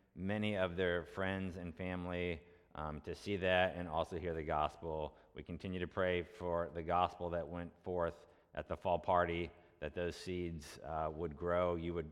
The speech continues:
cause them to grow and give them the growth, Lord, and bear much fruit, Lord. You say the harvest is plentiful. And so, Lord, we pray you'd give us the harvest. Thank you that you are the Lord of the harvest and that you are gracious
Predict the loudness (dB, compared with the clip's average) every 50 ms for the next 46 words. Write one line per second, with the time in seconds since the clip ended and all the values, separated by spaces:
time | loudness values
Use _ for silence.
0 | -14 -12 -2 2 4 4 4 2 0 -4 -4 -4 -4 -2 0 0 0 0 0 -2
1 | -4 -4 -4 -4 -4 -4 -4 -4 -4 -6 -6 -6 -4 -2 -2 -2 -4 -6 -6 -6
2 | -4 -4 -4 -4 -6 -8 -12 -10 -8 -4 -4 -4 -4 -4 -4 -6 -6 -6 -8 -10
3 | -8 -8 -8 -8 -8 -8 -8 -8 -8 -6 -6 -6 -2 0 0 0 2 0 0 0
4 | 2 2 2 2 2 2 0 0 -2 -4 -14 -16 -20 -20 -20 _ _ _ _ _
5 | _ _ _ _ _ _ _ _ -16 -12 -12 -12 -10 -8 -8 -8 -8 -8 -12 -10
6 | -12 -12 -12 -14 _ _ _ _ _ _ _ _ _ _ _ _ _ -18 -16 -10
7 | -6 -6 -4 -2 -2 0 0 0 -2 -2 -6 -6 -4 -4 -4 -2 -2 -4 -4 -4
8 | -6 -4 -4 -6 -6 -6 -8 -6 -4 -6 -6 -6 -10 -12 -10 -10 -10 -10 -6 -4
9 | -4 -4 -4 -4 -4 -2 0 2 4 4 4 4 2 0 -2 0 0 0 0 0
10 | -2 -6 -6 -6 -2 -2 -2 -2 -2 -4 -8 -10 -10 -16 -20 -20 _ _ _ _
11 | _ _ -16 -14 -12 -10 -8 -10 -8 -8 -8 -6 -4 -4 -6 -6 -4 -4 -2 -2
12 | -2 -2 -4 -6 -8 -8 -10 -18